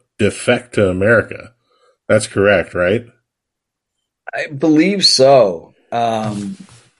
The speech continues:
Speaker 2: I'd have to look more into it, but that sounds pretty accurate.
Speaker 1: <laughs> Sounds pretty accurate.
Speaker 2: Yeah.
Speaker 1: And he made Lake, Lake Placid his home, and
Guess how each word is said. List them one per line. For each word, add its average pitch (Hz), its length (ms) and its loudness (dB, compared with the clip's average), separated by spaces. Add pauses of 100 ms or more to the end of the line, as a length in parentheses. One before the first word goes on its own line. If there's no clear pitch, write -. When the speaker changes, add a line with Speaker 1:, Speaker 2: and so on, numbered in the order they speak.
(400)
Speaker 2:
I'd 123 100 0
have 139 200 2
to 127 60 0
look 127 220 2
more 127 280 4
into 135 360 -2
it, 165 220 0 (140)
but 117 260 -2
that 117 220 -4
sounds 135 960 -4 (240)
pretty 110 240 -6
accurate. - 480 -6
Speaker 1:
<laughs> - 60 -18
Sounds 120 220 0
pretty 139 320 2
accurate. 120 600 -2 (480)
Speaker 2:
Yeah. 123 100 -2 (160)
Speaker 1:
And 113 420 -2
he 123 220 2
made 120 320 2
Lake, 123 400 0
Lake 113 240 -2
Placid 127 400 -2
his 104 140 0
home, 135 580 0 (420)
and 107 680 0